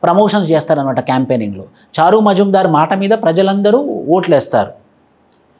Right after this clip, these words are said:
ప్రజలందరూ ఓట్లు వేసిన తర్వాత, గెలిచిన తర్వాత, చీఫ్ మినిస్టర్ అయిన తర్వాత ల్యాండ్ రిఫార్మ్స్ నా వల్ల కాదు అన్న తర్వాత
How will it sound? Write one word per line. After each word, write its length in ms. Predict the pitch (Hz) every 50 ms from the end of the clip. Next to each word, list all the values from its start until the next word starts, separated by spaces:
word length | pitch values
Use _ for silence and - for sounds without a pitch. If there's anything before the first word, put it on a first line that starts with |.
| _ _ _ _ _ _ _ _ _ _ _ _ _ _ _ -
ప్రజలందరూ 500 | 151 156 165 196 202 208 208 208 208 202
ఓట్లు 400 | 208 190 180 180 196 190 - 196
వేసిన 240 | 190 190 - 190 185
తర్వాత, 440 | 170 175 170 180 185 202 214 214 277
గెలిచిన 480 | 254 170 131 143 170 175 170 214 214
తర్వాత, 440 | 202 208 196 208 220 262 240 - -
చీఫ్ 180 | 202 190 202 214
మినిస్టర్ 320 | 202 196 - - - 180
అయిన 140 | 175 185 180
తర్వాత 280 | 185 185 202 233 247
ల్యాండ్ 300 | 247 202 185 196 214 208
రిఫార్మ్స్ 340 | 202 190 175 190 190 185 175
నా 120 | 180 175 170
వల్ల 200 | 170 175 185 185
కాదు 360 | 185 - 165 180 196 196 208
అన్న 200 | 202 190 185 185
తర్వాత 500 | 175 180 185 190 202 214 220 302 320